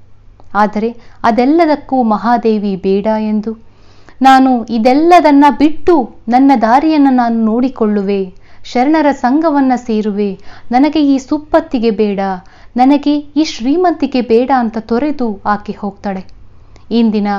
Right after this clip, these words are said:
ಪಾಡ್‌ಕಾಸ್ಟ್‌ನಲ್ಲಿ ಮಹಾದೇವಿಯು ಒಬ್ಬಳೇ ಮೊದಲ ದಿನವನ್ನ ಕಳೀತಾಳೆ. ಅದು ಹೇಗಿತ್ತು ಎಂಬುದನ್ನ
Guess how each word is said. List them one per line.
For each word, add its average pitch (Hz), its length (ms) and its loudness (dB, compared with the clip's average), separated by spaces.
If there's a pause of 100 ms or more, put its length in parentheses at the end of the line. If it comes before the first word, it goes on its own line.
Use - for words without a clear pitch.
(240)
ಪಾಡ್‌ಕಾಸ್ಟ್‌ನಲ್ಲಿ 214 840 -4 (240)
ಮಹಾದೇವಿಯು 226 840 -2
ಒಬ್ಬಳೇ 254 800 -2
ಮೊದಲ 220 340 0 (120)
ದಿನವನ್ನ 254 420 -2 (100)
ಕಳೀತಾಳೆ. 208 600 -8 (720)
ಅದು 269 240 2
ಹೇಗಿತ್ತು 277 800 0
ಎಂಬುದನ್ನ 214 560 -2